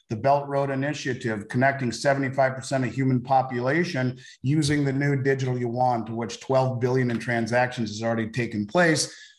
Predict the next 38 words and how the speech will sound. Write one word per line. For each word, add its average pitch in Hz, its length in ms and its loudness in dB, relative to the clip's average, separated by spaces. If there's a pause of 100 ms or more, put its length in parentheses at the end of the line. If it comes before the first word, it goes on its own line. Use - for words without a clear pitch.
(420)
It's 156 200 -2
a 143 40 -4
successful 165 720 2
digital 139 380 2
central 139 340 0
bank 131 300 0
digital 127 320 -2
currency. 131 460 -2
If 107 100 -6
all 151 240 2
of 156 60 -6
these 156 200 -2
nations 139 400 -2
coalesce, 135 640 0 (140)
peg 165 340 2
gold 156 640 2 (320)
to - 140 -4
the 123 80 -4
back 143 400 2
of 127 140 -6
this 143 220 -2
new 143 160 -2
digital 135 400 -2
central 135 300 -2
bank 127 300 -2
digital 127 360 -4
currency, 143 500 0
and 117 80 0
have 123 180 2
a 123 40 -2
new 127 240 0
brics 131 460 -2
currency 147 400 -2
that 113 160 -2
is 110 140 -6
pegged 131 320 2
to 113 60 -4
gold 120 440 0